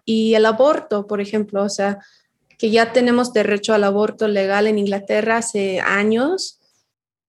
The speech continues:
pero acá siguen luchando en es-, en este, en México, como que faltan estados, ¿no? Que no lo han legalizado todavía. Entonces, sí, son muy distintos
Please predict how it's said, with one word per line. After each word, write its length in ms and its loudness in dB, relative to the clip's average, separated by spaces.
pero 180 4
acá 320 0
siguen 340 0
luchando 460 0
en 120 -2
es-, 200 -10
en 200 0
este, 680 -6
en 140 2
México, 560 0
como 220 -2
que 100 -8
faltan 360 0
estados, 540 0
¿no? 220 -2
Que 120 -4
no 120 0
lo 160 0
han 360 -2
legalizado 720 -2
todavía. 540 -2
Entonces, 500 0
sí, 220 -2
son 220 -2
muy 280 2
distintos 680 -2